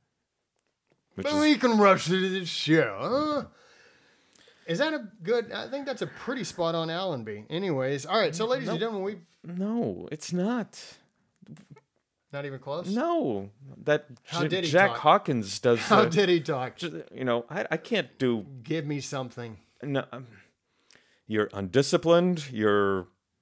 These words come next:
Speaker 2: In a
Speaker 1: I
Speaker 2: British
Speaker 1: remember that,
Speaker 2: accent.
Speaker 1: yeah.
Speaker 2: Wow, that's
Speaker 1: Yeah.
Speaker 2: trash. Anyways, it
Speaker 1: I'm not
Speaker 2: sounded a
Speaker 1: a,
Speaker 2: lot like your
Speaker 1: I'm
Speaker 2: current
Speaker 1: not an
Speaker 2: accent.
Speaker 1: actor.
Speaker 2: All right, so we've got James Haley, the distinguished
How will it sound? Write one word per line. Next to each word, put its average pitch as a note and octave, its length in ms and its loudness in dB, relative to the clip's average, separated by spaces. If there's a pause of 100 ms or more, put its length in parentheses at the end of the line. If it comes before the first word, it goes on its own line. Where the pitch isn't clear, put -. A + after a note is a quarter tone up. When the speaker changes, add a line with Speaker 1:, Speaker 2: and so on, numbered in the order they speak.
(400)
Speaker 2:
In C3 140 -8
a A#2+ 40 -6
Speaker 1:
I - 20 -8
Speaker 2:
British A#2+ 160 0
Speaker 1:
remember C3+ 320 0
that, F#2 140 0
Speaker 2:
accent. A2 260 -10
Speaker 1:
yeah. F#2 240 -2
Speaker 2:
Wow, A2+ 240 -6
that's A2+ 180 -10
Speaker 1:
Yeah. G2+ 80 -12
Speaker 2:
trash. G#2 340 -8 (540)
Anyways, C3+ 400 -8
it C3 100 -4
Speaker 1:
I'm B2+ 60 0
not F#3+ 140 0
Speaker 2:
sounded A3+ 140 -4
a - 20 -2
Speaker 1:
a, - 20 -4
Speaker 2:
lot D3+ 240 -6
like C3 220 -6
your B2+ 140 -6
Speaker 1:
I'm A#2 60 -12
Speaker 2:
current - 160 -6
Speaker 1:
not C3+ 140 0
an C3 120 0
Speaker 2:
accent. C3 160 -4 (100)
Speaker 1:
actor. F#2+ 60 -20 (680)
Speaker 2:
All B3+ 200 4
right, C3 220 -2
so A3 220 -2 (260)
we've C4 180 2
got C4 200 2
James F#3+ 340 -2
Haley, F3 480 0
the D#3+ 160 -4
distinguished F3 960 -6